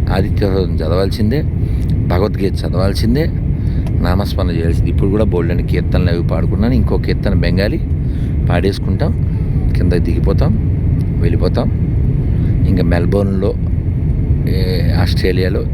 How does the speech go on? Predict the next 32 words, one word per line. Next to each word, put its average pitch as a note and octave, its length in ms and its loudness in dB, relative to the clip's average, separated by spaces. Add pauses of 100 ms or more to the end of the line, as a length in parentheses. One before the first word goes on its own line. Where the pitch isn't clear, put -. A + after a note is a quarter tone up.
ఈ F#2+ 40 0
నాలుగు F2+ 360 0
రో-, F#2 320 0
ఐదు, F2+ 160 2
ఇంకా G2 260 0
నాలుగు F#2+ 220 0
రోజులే A#2+ 260 0
కదా, A#2 140 0
ఇరవై F#2+ 260 0
ఏడు G#2+ 140 2
అయిపోయినట్టేగా. G2+ 600 0 (800)
ఆ, G2+ 120 2
మా G2+ 160 0
గణపతి G2 920 0
నవరాత్రుల G2+ 640 -2
ప్రారంభం G2+ 720 0
గాల్లో G2 260 0
మొదలైంది. F#2 600 0 (320)
ఆ, - 240 0 (1500)
ఇరవై F#2 160 2
ఏడు G2+ 140 2
అయిపోయింది, F#2 400 0
ఇరవై F2+ 200 0
ఎనిమిది, G2+ 240 2
ఇరవై F#2+ 220 2
తొమ్మిది, A2 240 0
ముప్పై, - 480 0
ముప్పై - 480 0
తారీఖు G2+ 280 -2
కార్యక్రమం, F2+ 580 -2
ముప్పై G#2 280 0
ఒకటి E2+ 340 -2